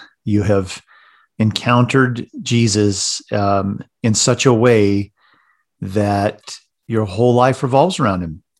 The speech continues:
Well, what, what does that kind of life look like? How do, how do we live that kind of life? How do we even enter into a life like that? That's what this podcast is all about,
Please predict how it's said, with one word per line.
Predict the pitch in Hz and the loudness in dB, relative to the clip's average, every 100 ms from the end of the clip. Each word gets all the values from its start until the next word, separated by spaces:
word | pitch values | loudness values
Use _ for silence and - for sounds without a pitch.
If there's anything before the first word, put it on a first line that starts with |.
| - | -8
Well, | 107 | -2
what, | 101 123 - | 0 -2 -2
what | 127 | 0
does | 135 131 | 0 0
that | 135 | -2
kind | - 127 | -2 -4
of | 123 | 0
life | 120 113 117 | 0 0 -2
look | 135 - | -6 -2
like? | 107 95 | -4 -4
How | 98 107 | -8 -8
do, | 123 | -8
how | - 113 135 | -6 -2 0
do | |
we | 123 127 | 0 0
live | 117 135 139 | 2 0 0
that | 101 - | -4 -4
kind | 110 | -8
of | 101 | -2
life? | 107 107 | -2 -2
How | 127 151 | -2 -2
do | |
we | 160 160 | 0 -2
even | 147 120 - | -2 -4 -6
enter | 131 160 139 | -4 -4 -4
into | 90 82 87 _ _ _ _ - 113 | -6 -10 -16 _ _ _ _ -4 0
a | 107 | 2
life | 104 113 - | 2 0 0
like | 113 104 - | -2 -2 -2
that? | 101 92 - _ _ _ _ - | -2 -4 -8 _ _ _ _ 0
That's | 123 135 - | 2 2 -2
what | 107 | -4
this | 120 - | -4 -4
podcast | - 110 104 107 101 - | -2 -2 -2 -4 -4 -6
is | 98 - | -14 -8
all | 107 110 113 - | 0 2 2 0
about, | 95 98 85 80 | -4 -4 -4 -8